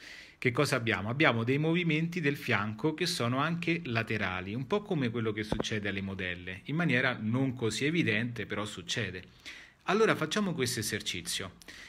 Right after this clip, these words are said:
Mettiamo il paziente, si sta scaricando il cellulare nel frattempo però. Allora,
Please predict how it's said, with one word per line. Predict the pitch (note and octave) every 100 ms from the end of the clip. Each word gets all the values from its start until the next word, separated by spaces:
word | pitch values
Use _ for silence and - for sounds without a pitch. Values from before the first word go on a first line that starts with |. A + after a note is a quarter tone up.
| -
Mettiamo | B2 C3 A3+ A#3+ E3+
il | A#2+
paziente, | C3 A#2+ G#2+ G2 F#2+ - F3 E3+ - - - - -
si | G#2
sta | - G2+
scaricando | - G2 G2 G#2+ G2+ F#2
il | F2+
cellulare | F#2 F#2 F#2 E2+ F2
nel | E2+
frattempo | - F2+ - E2+ E2+ F#2
però. | F#2 F2+ A2+ C3+ - - - - - - - _ - - - - -
Allora, | C3+ B2 F#2+ F#2